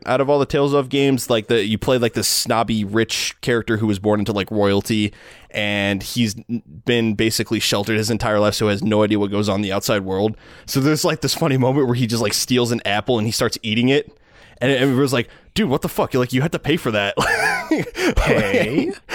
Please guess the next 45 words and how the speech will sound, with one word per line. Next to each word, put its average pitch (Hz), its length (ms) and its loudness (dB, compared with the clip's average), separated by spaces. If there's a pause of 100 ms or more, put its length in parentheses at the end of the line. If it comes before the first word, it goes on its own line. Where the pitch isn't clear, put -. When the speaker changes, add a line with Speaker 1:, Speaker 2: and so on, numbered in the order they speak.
(200)
Speaker 1:
And 165 220 0
so 175 180 2
basically 156 460 0
he 139 140 2
almost 139 180 0
had 131 140 0
the 131 80 2
entire 120 320 2
village 110 320 2
come, 107 240 -2
come 117 200 0
down 110 220 2
and 98 100 -2
riot 101 260 2
on 113 140 4
him. 127 160 2 (480)
<laughs> 120 120 0 (480)
And 120 160 0
he 120 60 0
get, 127 140 2
ends 120 200 0
up 117 100 2
getting 127 180 0
arrested. 110 520 0 (300)
And 113 100 2
one 127 100 4
of - 20 4
your 135 100 4
party's 117 380 0
like, 107 220 0 (360)
"Well, 226 260 4
if 208 80 -2
he 208 40 -2
gets 233 160 -2
arrested, 165 360 0
it - 20 2
might 143 160 2
be 113 80 -4
good 113 160 2
for 107 240 2
him." 107 120 2
<laughs> - 40 -10
So 123 220 0 (320)
he 269 60 4 (140)
just, 170 180 0